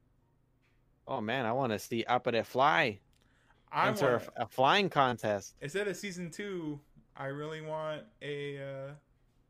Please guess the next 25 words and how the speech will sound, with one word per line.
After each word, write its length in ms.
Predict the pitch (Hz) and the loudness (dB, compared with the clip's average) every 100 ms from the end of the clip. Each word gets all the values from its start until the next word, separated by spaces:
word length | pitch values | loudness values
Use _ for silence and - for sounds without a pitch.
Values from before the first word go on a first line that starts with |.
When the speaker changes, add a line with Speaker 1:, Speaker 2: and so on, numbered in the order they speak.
| _ _ _ - | _ _ _ -6
Speaker 2:
like 100 | 123 | -2
I 40 | 147 | 0
Speaker 1:
Spin-off. 160 | 147 | 0
Speaker 2:
said, 160 | 143 131 - 135 | -2 -6 -14 -16
the 80 | |
spin-off 540 | 135 - 156 135 135 135 | -14 -8 -6 -6 -10 -12
would 100 | 135 | -12
be 100 | 135 | -10
really 200 | 139 135 | -8 -10
fun. 400 | 139 135 131 143 - _ _ _ _ _ _ _ 123 | -10 -12 -12 -16 -18 _ _ _ _ _ _ _ -16
Speaker 1:
Mm-hmm. 220 | 107 113 123 _ _ _ _ _ - | -12 -14 -16 _ _ _ _ _ -14
Speaker 2:
Uh, 260 | 131 131 131 - | -12 -10 -12 -12
just 180 | 147 - | -10 -8
see 100 | 165 | -4
where 160 | 147 | -2
everyone's 440 | 123 143 143 135 143 | 0 -2 -4 -6 -4
at, 380 | 135 135 - - _ _ _ _ _ 139 | -4 -4 -6 -12 _ _ _ _ _ -12
uh, 420 | 135 131 131 - - | -10 -10 -14 -16 -14
in 100 | 139 | -14
the 60 | |
future. 500 | 131 143 135 135 135 - - | -12 -14 -12 -12 -12 -16 -4
That'd 160 | 147 151 | -2 -2
be 60 | |
pretty 220 | 143 147 | -4 -6
fun. 360 | 139 139 135 | -4 -6 -8